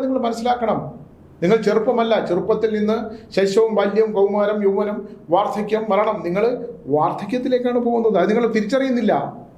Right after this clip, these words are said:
നിങ്ങൾ എൻ്റെ കണക്കനുസരിച്ച് മുപ്പത്തൊമ്പത്, നാൽപത് വയസ്സിന് അടുപ്പിലേക്ക് വരുമെന്ന് എനിക്ക് തോന്നുന്നു. ആ, കുറവാണെങ്കിൽ ക്ഷമിക്കണം, ഞാൻ പറഞ്ഞു പോയത് കൂടിപ്പോയിട്ടുണ്ടെങ്കിൽ. അപ്പോൾ നിങ്ങൾ ഈ സിനിമയിൽ സജീവമായി നിന്നുകൊണ്ട്, നിങ്ങൾ ഈ കുറേ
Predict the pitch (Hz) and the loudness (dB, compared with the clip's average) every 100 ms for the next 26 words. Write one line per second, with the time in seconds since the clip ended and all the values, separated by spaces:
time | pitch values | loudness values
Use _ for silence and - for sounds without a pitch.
0 | - - - - - - 170 214 202 226 | -20 -20 -20 -20 -10 -2 2 2 2 2
1 | 220 226 226 214 214 214 208 214 220 226 | 2 0 0 0 0 2 2 2 2 2
2 | 214 208 220 214 208 208 202 196 214 214 | 0 0 0 0 0 0 0 0 0 2
3 | 214 196 208 214 214 220 226 226 170 - | 2 2 2 0 0 0 0 0 -4 -6
4 | - - - - 165 170 165 170 190 208 | -12 -20 -18 -4 0 0 0 0 2 2
5 | 208 202 202 202 196 196 175 180 175 185 | 2 0 0 2 2 2 0 0 0 0
6 | 190 190 175 175 180 180 165 - 147 - | 0 0 2 2 2 2 2 0 0 -4
7 | - - - - - 170 220 196 202 247 | -8 -14 -20 -20 -6 0 2 2 2 2
8 | 233 - 208 226 240 240 226 196 190 240 | 0 0 2 2 2 0 0 0 0 0
9 | 220 214 214 202 208 202 196 214 - - | 0 0 0 0 2 2 2 0 -2 -10
10 | - - - - - - 151 196 240 240 | -16 -20 -20 -20 -20 -4 2 4 4 2
11 | 226 190 208 214 208 - - - 190 | 0 0 0 0 -2 -4 -6 0 4